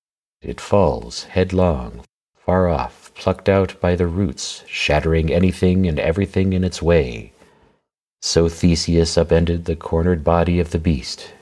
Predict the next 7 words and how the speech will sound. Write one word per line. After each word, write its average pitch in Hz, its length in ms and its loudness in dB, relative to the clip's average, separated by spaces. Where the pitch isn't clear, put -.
its - 320 -10
useless 73 440 -6
horns - 560 2
overthrown, 78 800 0
emptied 73 500 -2
of 67 260 -4
breath. - 480 -2